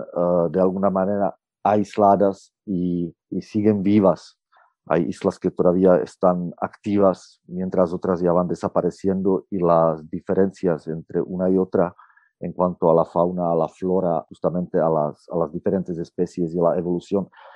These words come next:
son tan notables que para cualquiera eso, eso es un laboratorio en, en vivo.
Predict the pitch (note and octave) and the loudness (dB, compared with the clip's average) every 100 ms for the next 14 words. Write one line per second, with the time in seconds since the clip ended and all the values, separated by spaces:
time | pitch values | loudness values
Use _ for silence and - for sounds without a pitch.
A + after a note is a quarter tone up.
0 | - - G2+ F#2 A2 A2 G#2+ A2 A2+ C#3 | -20 -8 -8 2 2 4 2 4 6 6
1 | C3+ - G#2+ G2+ G2 - G2 - G2+ G2 | 2 -2 -4 0 0 2 -2 0 0 0
2 | - F#2 F#2 _ - E2 - F#2+ F#2 E2 | -2 -8 -8 _ -16 -14 -4 0 2 0
3 | _ _ F#2+ F2+ G2 F#2+ F#2 F#2+ E2+ G2+ | _ _ -6 -4 2 4 4 2 2 -2
4 | G#2 G#2 G2 F#2+ E2 D#2+ - F#2 D#2+ G2 | 0 2 2 -2 -8 -10 -12 -10 -4 -4
5 | E2+ - | -4 -8